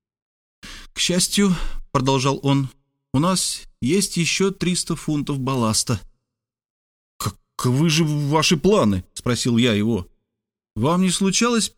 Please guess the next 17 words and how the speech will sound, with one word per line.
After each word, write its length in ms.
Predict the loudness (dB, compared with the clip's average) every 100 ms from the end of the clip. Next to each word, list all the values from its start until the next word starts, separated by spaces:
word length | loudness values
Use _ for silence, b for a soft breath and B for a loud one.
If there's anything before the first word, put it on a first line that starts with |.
| _
перелетать 580 | 0 2 2 0 -2 0
через 260 | -2 -2
море?» — 500 | -2 -2 -2 -4 -6 -12 _ -8
ответил 480 | -4 0 0 0 -2
он 340 | 0 0 -2 -6 -2
мне 200 | 0 0
вопросом. 720 | -2 -4 -6 -6 -8 -10 -16 -20 _ _ _ _ _ -8
Я 160 | -4 -2
почувствовал, 600 | -2 0 -2 -2 -2 -2
что 180 | -4
бледнею. 640 | -2 -2 0 -2 -2 -6 -12 _ _ _ _ _ _ _ _ _ -6
«Как 180 | -4
досадно. 640 | 0 0 2 0 2 0 -2 -8 _ _ _ _ _ _
Как 180 | -2 0
досадно, 520 | 2 2 2 2 0
что 200 | 0 0
ветер 600 | 0 2 2 0 -2 -4